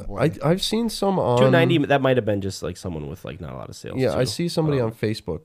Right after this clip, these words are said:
Speaker 2: doing, like,
Speaker 3: You can find
Speaker 2: lower price.
Speaker 3: You can find them around three hundred to
Speaker 2: Yeah.
Speaker 3: two ninety-five is kinda, so,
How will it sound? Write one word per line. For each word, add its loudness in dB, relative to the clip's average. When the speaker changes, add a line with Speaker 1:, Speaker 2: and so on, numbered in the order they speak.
Speaker 2:
doing, -8
like, -10
Speaker 3:
You 0
can 0
find -2
Speaker 2:
lower 2
price. -4
Speaker 3:
You -6
can -6
find -4
them -2
around -6
three -8
hundred -8
to -8
Speaker 2:
Yeah. 0
Speaker 3:
two -6
ninety-five -10
is -14
kinda, -12
so, 0